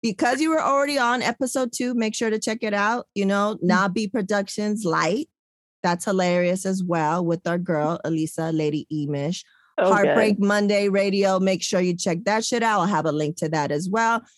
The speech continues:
Speaker 1: Because you answered the not so rapid fire questions, the A K A slow as hell questions. This is the not so rapid fire questions, A K A the slow as hell questions part deux.
Speaker 2: <laughs>
Speaker 1: And these are for you. Are you ready?
Speaker 2: I,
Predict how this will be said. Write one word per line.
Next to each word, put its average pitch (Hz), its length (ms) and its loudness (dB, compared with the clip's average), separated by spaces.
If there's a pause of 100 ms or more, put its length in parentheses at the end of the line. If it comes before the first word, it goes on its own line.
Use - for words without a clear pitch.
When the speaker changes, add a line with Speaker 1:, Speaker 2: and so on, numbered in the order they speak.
(340)
Speaker 1:
Because 311 340 0
you 349 120 0
answered 294 580 0
the 226 360 2
not 240 280 0
so 277 100 0
rapid 240 280 -2
fire 233 240 0
questions, 214 300 -4
the - 120 -4
A 226 60 0
K 190 160 -2
A 190 40 2
slow 208 280 -2
as 175 100 -4
hell 269 220 -2
questions. 175 480 -4 (240)
This 339 160 -2
is 269 200 0
the 220 320 2
not 311 320 -2
so 277 280 0
rapid 254 260 0
fire 233 200 0
questions, 233 420 -2
A 247 100 0
K 233 200 0
A - 20 2
the 202 120 -2
slow 240 300 -2
as 214 160 -4 (100)
hell 254 240 0
questions 233 360 -2
part 226 280 -2 (220)
deux. 233 260 2 (560)
Speaker 2:
<laughs> - 80 6 (680)
Speaker 1:
And 185 100 0
these 196 160 4
are 208 60 -4
for 226 160 -2
you. 240 320 0 (120)
Are 185 120 2
you 208 180 0
ready? 208 360 0 (680)
Speaker 2:
I, 220 260 6